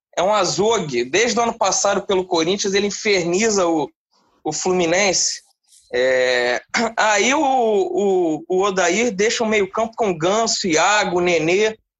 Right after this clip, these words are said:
lento toda a vida no segundo tempo, sabe? Vai marcar quem, assim? Então, foi justíssima a eliminação do Fluminense.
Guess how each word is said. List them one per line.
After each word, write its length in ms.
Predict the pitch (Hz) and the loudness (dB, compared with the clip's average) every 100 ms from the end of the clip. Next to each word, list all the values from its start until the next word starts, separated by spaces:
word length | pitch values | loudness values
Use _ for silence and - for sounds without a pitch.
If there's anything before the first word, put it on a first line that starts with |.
| - | -6
lento 500 | 151 175 247 285 - - | 0 2 2 -2 -6 -2
toda 260 | 240 240 | 0 0
a 60 | 190 | 0
vida 360 | 160 202 202 | 0 -2 0
no 80 | 185 | -2
segundo 460 | 180 165 156 165 151 | -2 -2 -2 -2 -4
tempo, 340 | 165 196 208 | -2 -2 -2
sabe? 300 | - 139 254 | -4 -4 -2
Vai 140 | - 269 | -2 0
marcar 400 | 262 - 285 285 | -2 -2 -4 -2
quem, 240 | 247 180 | -2 0
assim? 360 | 156 - 151 - _ _ _ - - - _ | -2 -4 -8 -8 _ _ _ -20 -20 -20 _
Então, 380 | 214 208 - 214 | -10 -8 -2 -2
foi 300 | - 285 277 | 0 0 2
justíssima 1080 | 202 285 - - 233 294 - 226 196 156 139 | 2 2 0 0 0 0 0 0 0 0 0
a 140 | 147 156 | 0 0
eliminação 600 | 165 165 160 147 - 156 | 0 0 0 -2 -4 -6
do 60 | 156 | -6
Fluminense. 640 | 151 139 135 160 208 | -6 -4 -2 -2 -2